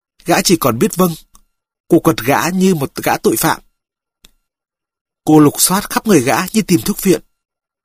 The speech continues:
Cô khóa chân khóa tay gã như bắt cướp. "Tội chết chứ chẳng chơi." "Vâng, vâng, chị thương cho." "Thương gì?" Ngón tay cô như vuốt hổ, vuốt khắp cơ thể gã trai. Vuốt đi,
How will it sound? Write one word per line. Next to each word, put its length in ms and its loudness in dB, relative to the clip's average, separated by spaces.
Cô 100 2
khóa 240 -2
chân 240 -2
khóa 180 0
tay 160 0
gã 200 -2
như 160 -2
bắt 200 -6
cướp. 200 -2
"Tội 220 0
chết 180 2
chứ 100 2
chẳng 200 -4
chơi." 260 4
"Vâng, 220 -2
vâng, 200 -2
chị 180 -6
thương 200 0
cho." 220 0
"Thương 200 2
gì?" 200 2
Ngón 200 -4
tay 200 2
cô 220 4
như 80 0
vuốt 180 -2
hổ, 240 2
vuốt 160 2
khắp 220 -6
cơ 140 2
thể 140 -2
gã 160 -2
trai. 340 -2
Vuốt 220 0
đi, 300 2